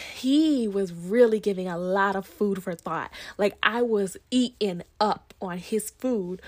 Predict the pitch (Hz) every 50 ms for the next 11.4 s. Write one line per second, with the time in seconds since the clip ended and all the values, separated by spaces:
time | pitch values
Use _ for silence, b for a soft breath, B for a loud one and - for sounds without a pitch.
0 | B B B - - 220 202 190 196 180 180 180 - - 202 175 156 - - -
1 | - 202 185 170 - _ - - 262 262 - - 294 302 285 302 277 262 240 233
2 | 247 240 247 247 220 - 196 190 190 185 185 190 202 B B B B B B B
3 | B B - 226 226 226 220 220 220 208 208 196 185 185 - _ - - - 233
4 | 240 226 240 226 208 220 233 226 233 - - 190 170 - - 180 196 202 196 -
5 | - 180 175 170 170 165 - - 185 196 185 - 220 208 - - - 214 180 180
6 | - - B B B B B B B B - 214 202 196 196 185 180 180 - _
7 | _ _ - - - 277 269 262 240 - 196 - 208 214 208 202 214 233 - -
8 | - 214 202 190 - - - - - - - - - 226 226 208 - 226 220 214
9 | 208 196 185 196 - 190 202 202 214 220 220 - 208 208 190 202 185 185 185 180
10 | 180 190 180 180 170 180 180 196 208 - - 208 185 165 170 - 185 160 175 185
11 | - - 180 170 160 165 190